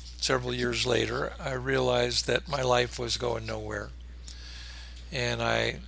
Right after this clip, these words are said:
you know, a friend of mine had been praying for me, and I had a kind of an interesting confrontation with the Lord in my studio one night.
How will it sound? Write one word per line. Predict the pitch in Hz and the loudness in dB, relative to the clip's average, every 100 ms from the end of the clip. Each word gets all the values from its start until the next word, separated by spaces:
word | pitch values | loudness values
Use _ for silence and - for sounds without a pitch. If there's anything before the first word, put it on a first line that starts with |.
| - - - | -14 -14 -10
you | 180 123 | -6 -2
know, | 127 123 | -2 -2
a | |
friend | - 139 131 | 2 4 4
of | 135 | 4
mine | 131 131 131 | 6 6 6
had | 127 120 | 4 0
been | 123 | -2
praying | - 131 131 127 | 2 4 4 2
for | 127 123 | -6 -6
me, | 127 147 - - - - - - - - - - | -4 -6 -8 -14 -14 -14 -14 -12 -12 -12 -14 -8
and | 127 127 | -4 0
I | 127 | 4
had | 123 131 127 | 8 10 10
a | 123 120 117 - - - | 8 4 2 -4 -12 -4
kind | - 139 | 0 0
of | 131 123 | 0 -2
an | 120 - - - - - | -4 -6 -14 -14 -8 0
interesting | 147 131 143 131 - 135 127 | 2 4 4 4 4 0 0
confrontation | 131 127 123 127 135 131 120 135 | 0 0 -2 0 4 4 2 0
with | 127 - | -4 -2
the | 127 | 0
Lord | 123 127 131 | 2 0 0
in | 127 | -2
my | 123 120 | 0 4
studio | - 147 139 135 131 | 6 6 6 4 4
one | 131 127 | 2 -2
night. | 123 127 151 | -2 -2 -4